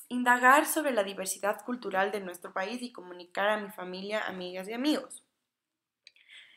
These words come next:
Es decir, todo lo que hemos aprendido y más información que podemos aprender a través del internet, libros, eh, revistas, noticias,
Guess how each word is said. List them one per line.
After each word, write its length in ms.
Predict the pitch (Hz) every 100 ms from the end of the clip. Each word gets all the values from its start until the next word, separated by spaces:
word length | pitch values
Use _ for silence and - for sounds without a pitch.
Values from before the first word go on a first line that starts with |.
| -
Es 160 | 226 226
decir, 360 | 233 202 - -
todo 180 | 196 196
lo 140 | 208
que 80 | 202
hemos 220 | 202 208
aprendido 680 | 196 196 208 240 220 233 - _
y 160 | 294 370
más 380 | 359 254 247 247
información 480 | 226 196 190 196 202
que 80 |
podemos 340 | - 185 190 202
aprender 400 | 190 180 180 185
a 80 | 185
través 260 | 180 180
del 140 | 185 180
internet, 540 | 175 175 202 240 240 - _ _ _ -
libros, 800 | 226 240 233 233 226 226 - - _ _ _
eh, 420 | - 196 190 190 185
revistas, 480 | 180 220 247 247 220
noticias, 720 | 196 233 247 226 214 285 -